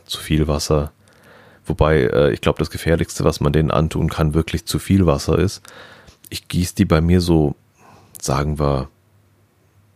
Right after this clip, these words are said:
alle zwei Wochen, weil die gar nicht so viel Wasser abkönnen dürfen.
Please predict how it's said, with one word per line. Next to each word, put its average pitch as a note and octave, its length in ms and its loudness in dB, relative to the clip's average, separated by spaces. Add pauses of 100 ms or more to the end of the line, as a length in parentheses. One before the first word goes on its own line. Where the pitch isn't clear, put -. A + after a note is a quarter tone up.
alle D2+ 240 -4
zwei D#2+ 480 0
Wochen, F#2+ 420 -2 (580)
weil D#2 220 -2
die E2 160 -6 (120)
gar E2 220 2
nicht G2 200 0
so G#2 300 0
viel A2 380 -2
Wasser G#2+ 340 -2
abkönnen D#2 480 -2
dürfen. D#2+ 360 0